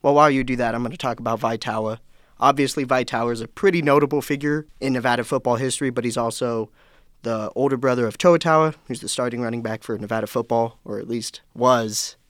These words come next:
Last week was a bit different, but we'll get into that. During Vitala's career, though, he's a three-time All-wac honoree, rushed for thirteen hundred plus yards in three straight seasons. That's never dim-, been done before in Nevada football history.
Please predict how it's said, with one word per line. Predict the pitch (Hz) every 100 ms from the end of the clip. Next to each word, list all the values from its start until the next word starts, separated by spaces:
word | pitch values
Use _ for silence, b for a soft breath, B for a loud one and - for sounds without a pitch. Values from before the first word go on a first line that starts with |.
| b b b b b b -
Last | 113 107 -
week | 113 104 -
was | - 110 104 - - _
a | 123
bit | 127 117
different, | 123 - 123
but | 120
we'll | 117
get | 113 110
into | 110 -
that. | 110 110 - -
During | 196 160
Vitala's | 120 131 131 131 107 -
career, | 117 110
though, | 113
he's | 110
a | 107
three-time | 135 120 123 113 107
All-wac | 107 107 104 104
honoree, | 110 104 107 147 147 139 b b b b b
rushed | - 127
for | -
thirteen | 120 127 120 120
hundred | 117 113
plus | - 110
yards | 120 110
in | 107
three | - 165 180
straight | - 147 131
seasons. | 135 127 139
That's | 135 -
never | 135 120
dim-, | 120 110 107 -
been | 113
done | 110 113
before | 110 110 120
in | 110
Nevada | 107 107
football | - 113 107 107
history. | 131 - 131 123 123